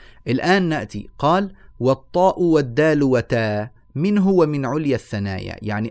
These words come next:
الطاء والدال والتاء تخرج منه. من هو هذا؟ الطرف. تخرج منه يعني أي الطرف، ومن عليا الثنايا، مع الثنايا العليا. هكذا.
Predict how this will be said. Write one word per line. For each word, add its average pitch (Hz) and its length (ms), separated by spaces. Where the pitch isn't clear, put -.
الطاء 131 440
والدال 113 500
والتاء 104 520
تخرج 117 440
منه. 135 540
من 131 160
هو 127 200
هذا؟ 135 440
الطرف. - 560
تخرج 127 360
منه 143 380
يعني 107 280
أي 104 80
الطرف، 160 480
ومن 143 320
عليا 160 340
الثنايا، 113 680
مع 113 220
الثنايا 139 1000
العليا. 101 1700
هكذا. 104 560